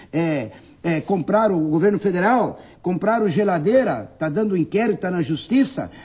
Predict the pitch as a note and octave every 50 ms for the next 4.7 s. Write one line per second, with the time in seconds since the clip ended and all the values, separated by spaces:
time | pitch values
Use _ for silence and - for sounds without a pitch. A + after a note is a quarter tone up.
0 | - - - F#3+ F#3+ F3 A3 A#3 A3+ G#3+ G#3+ G3 E3 - G#3 G3+ F#3 E3 D3+ G3
1 | A3 G#3+ G3+ F#3 F3+ F#3+ F3+ D#3+ D3 - - A3+ A3+ F3 E3 G#3+ G#3 G3 F3+ F3
2 | F3+ A3+ C4 A#3+ E3+ - - - - - F3 F3 F3+ E3 - - - A#3 C4+ B3+
3 | F3+ - - G3+ F3 - G3 G#3 G#3+ G#3 - C4 - - A#3 A#3+ B3 G3 D#3+ F#3
4 | E3 C#3 C3+ E3 F#3+ D3+ A2 - - D3+ A#2 B2 B2+ G2+